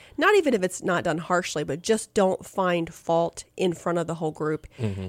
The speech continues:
Speaker 1: And I did that once with the two that I used to work with without even thinking. I was just trying to be my helpful self.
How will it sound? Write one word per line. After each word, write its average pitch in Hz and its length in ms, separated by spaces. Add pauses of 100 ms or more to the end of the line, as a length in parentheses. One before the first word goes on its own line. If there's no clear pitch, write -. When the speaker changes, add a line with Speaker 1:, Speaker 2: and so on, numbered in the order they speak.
Speaker 1:
And 226 160
I 226 80
did 269 220
that 180 180
once 165 260
with 180 80
the 165 80
two - 200
that 156 120
I 151 60
used - 240
to 165 60
work 175 260
with 170 240
without 208 460
even 190 300
thinking. 226 560
I 208 140
was 233 160
just 190 180
trying 180 180
to 175 40
be 175 100
my 165 180
helpful 170 640
self. 185 560